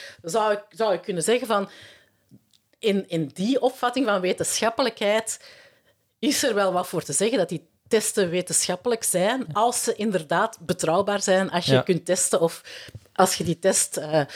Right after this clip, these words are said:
Speaker 1: bij verschillende mensen, door verschillende mensen laat afleggen, dan komen ze, eh, bij hetzelfde uit.
Speaker 2: Ja.
Speaker 1: Dat is eigenlijk hetzelfde als, ja,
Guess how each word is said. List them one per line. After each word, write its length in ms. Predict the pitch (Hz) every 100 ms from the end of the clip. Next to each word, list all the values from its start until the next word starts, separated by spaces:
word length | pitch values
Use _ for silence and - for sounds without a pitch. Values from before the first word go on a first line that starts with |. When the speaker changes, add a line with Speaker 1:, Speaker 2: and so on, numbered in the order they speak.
| - -
Speaker 1:
bij 160 | 175
verschillende 520 | 165 - - 196 196 165
mensen, 500 | 180 - - 190 175 -
door 160 | 185
verschillende 580 | 160 - - 202 196 175 -
mensen 420 | 170 180 185 196
laat 180 | 151 -
afleggen, 400 | 175 - 165 170
dan 140 | 156
komen 320 | - 156 156 147
ze, 120 | 143
eh, 180 | 139 147 135 -
bij 100 | 143
hetzelfde 440 | 143 - 123 - -
uit. 320 | 123 123 -
Speaker 2:
Ja. 180 | 135 120 - -
Speaker 1:
Dat 120 | 247
is 60 | 254
eigenlijk 240 | 254 254
hetzelfde 400 | - 240 285 277
als, 140 | 220 -
ja, 100 | 214